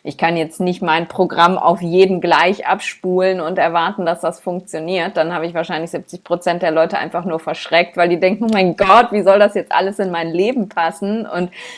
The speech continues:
super schön, ja, auf jeden Fall. Und, und solche Entlastungstage könnte man aber auch mit in sein normales Leben nehmen, also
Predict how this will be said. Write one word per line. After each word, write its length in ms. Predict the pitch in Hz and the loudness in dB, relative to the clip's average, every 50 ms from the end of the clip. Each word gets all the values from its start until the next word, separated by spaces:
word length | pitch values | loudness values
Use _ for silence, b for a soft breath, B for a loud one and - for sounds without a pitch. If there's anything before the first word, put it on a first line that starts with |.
| B B | B B
super 380 | B 180 190 196 196 - 175 180 | B -2 0 0 2 2 0 0
schön, 500 | - - 202 180 165 156 156 156 175 - | 0 0 0 0 0 0 -2 -6 -8 -6
ja, 220 | - 175 151 - | -4 -4 -4 -2
auf 160 | - - 180 - | -4 -6 -6 -4
jeden 220 | 160 151 170 185 | -4 -4 -6 -6
Fall. 380 | 180 - 190 175 165 156 127 - | -8 -8 -6 -4 -4 -4 -4 -4
Und, 200 | - 202 208 - | -4 -2 0 2
und 160 | 208 208 208 | 2 4 6
solche 240 | 214 214 214 220 - | 4 4 4 4 0
Entlastungstage 960 | 185 202 196 147 147 202 - - 277 269 - - 311 262 277 262 254 247 | 0 2 0 0 0 -2 -4 -6 -6 -8 -6 -2 0 0 0 0 0 -4
könnte 340 | - - 240 233 240 240 - | -4 -2 -2 -2 -2 -2 -4
man 300 | 233 220 214 214 214 - | -4 -4 -2 -4 -4 -2
aber 400 | - 214 214 196 196 - - 175 | -2 0 2 4 4 4 4 2
auch 200 | 185 190 - - | 0 -2 -2 -4
mit 220 | 208 202 196 196 - | -2 -2 -2 -2 -2
in 140 | 202 202 | -2 0
sein 260 | 180 190 185 190 - 190 | 0 0 -2 -2 -2 0
normales 640 | 185 175 175 175 160 156 156 165 170 165 - - | 0 0 0 2 2 2 2 2 0 -2 -4 -4
Leben 340 | 156 170 175 175 170 170 170 | -2 0 0 0 0 -2 -4
nehmen, 300 | 165 165 165 165 170 - | -2 -2 -2 -2 -2 -4
also 240 | - 139 165 160 | -2 -2 -2 0